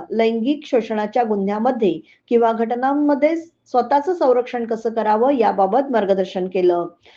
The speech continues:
अधिवक्ता परिषद खेडचे उपाध्यक्ष ॲडव्होकेट अमेय मालशे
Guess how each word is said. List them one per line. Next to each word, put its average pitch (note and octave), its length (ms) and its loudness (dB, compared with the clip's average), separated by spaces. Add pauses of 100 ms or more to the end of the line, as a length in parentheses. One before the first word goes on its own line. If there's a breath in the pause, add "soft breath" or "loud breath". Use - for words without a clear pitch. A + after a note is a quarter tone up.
(240 soft breath)
अधिवक्ता E4+ 520 2
परिषद D#4 460 0
खेडचे C#4+ 320 2
उपाध्यक्ष B3+ 600 0
ॲडव्होकेट A3 460 0
अमेय G#3 260 -2
मालशे G3+ 640 0